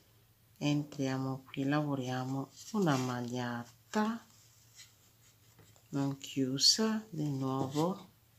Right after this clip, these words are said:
entriamo qui, lavoriamo una maglia alta non chiusa,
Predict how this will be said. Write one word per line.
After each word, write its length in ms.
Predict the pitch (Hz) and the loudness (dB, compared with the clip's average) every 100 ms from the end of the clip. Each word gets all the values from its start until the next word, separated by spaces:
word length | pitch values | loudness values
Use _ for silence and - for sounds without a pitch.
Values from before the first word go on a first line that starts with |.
| - | -8
entriamo 920 | - 151 147 - 131 131 131 131 131 - | -2 0 0 -2 0 0 0 -4 -6 -8
qui, 260 | 120 123 135 - - - _ _ _ _ _ _ - _ | -6 -4 -6 -10 -18 -20 _ _ _ _ _ _ -20 _
lavoriamo 720 | 139 135 135 127 131 131 - - | 0 2 2 2 0 -2 -4 -6
una 280 | 202 165 123 | -2 0 0
maglia 480 | 123 123 123 120 | -2 -4 -4 -4
alta 320 | 117 - - 127 | -4 -8 -8 -6
non 320 | 123 127 127 | -4 -4 -6
chiusa, 880 | - - - 156 - - 214 220 | -8 -8 -4 -2 -2 0 0 -2